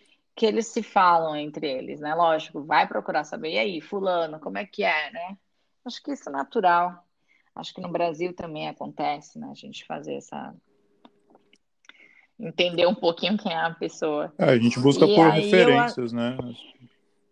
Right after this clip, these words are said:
Speaker 2: Importante, né?
Speaker 1: É.
Speaker 2: É.
Speaker 1: E foi aí, assim, acho que a minha, a minha trajetória, ela foi,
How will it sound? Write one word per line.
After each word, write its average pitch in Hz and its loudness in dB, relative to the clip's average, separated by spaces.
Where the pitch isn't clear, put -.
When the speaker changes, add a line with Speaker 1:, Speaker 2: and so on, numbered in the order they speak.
Speaker 2:
Importante, 120 2
né? 104 -4
Speaker 1:
É. 165 -6
Speaker 2:
É. - -6
Speaker 1:
E 233 -2
foi 254 0
aí, 247 2
assim, 240 -2
acho 214 -2
que - -2
a 240 0
minha, 226 -6
a - -10
minha 220 -4
trajetória, 220 -2
ela 208 -2
foi, 196 -8